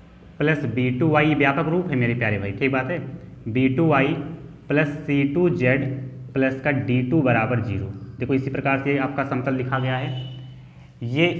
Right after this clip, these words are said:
ए वन, ए वन के फॉर्मेट में है आपका और ये ए टू के format में है। एक second, हाँ ठीक बात है, ठीक बात है, सही है।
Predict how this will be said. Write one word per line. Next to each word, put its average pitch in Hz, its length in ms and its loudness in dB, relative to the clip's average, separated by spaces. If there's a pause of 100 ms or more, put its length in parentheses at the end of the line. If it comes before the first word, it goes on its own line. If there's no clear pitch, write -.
(120)
ए 139 140 4
वन, 165 200 6 (200)
ए 139 80 4
वन 160 180 4
के 170 100 2
फॉर्मेट 165 420 4
में 165 100 2
है 165 80 4
आपका 156 280 4 (600)
और 131 140 0
ये 131 120 4
ए 123 40 0
टू 143 140 -2
के 160 180 2
format 139 400 2
में 131 80 -8
है। 127 180 -10
एक 123 100 -8
second, 143 300 -4 (2750)
हाँ 117 240 -4
ठीक 127 160 -2
बात 107 160 -2
है, 110 120 -6
ठीक 156 140 0
बात 156 140 4
है, 160 120 0
सही 139 180 -2
है। 143 160 -4